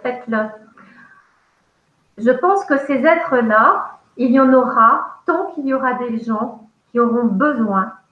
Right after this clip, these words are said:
de manger de la viande. Et après, soit ces,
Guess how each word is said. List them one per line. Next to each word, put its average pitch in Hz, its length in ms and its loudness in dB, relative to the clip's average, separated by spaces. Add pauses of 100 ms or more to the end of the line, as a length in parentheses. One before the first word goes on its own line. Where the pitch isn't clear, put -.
(360)
de 226 80 -2
manger 233 320 0
de 220 60 -4
la 226 120 0
viande. 220 380 -6 (1000)
Et 226 120 0
après, 269 400 -2 (200)
soit 403 160 -4 (120)
ces, - 260 -8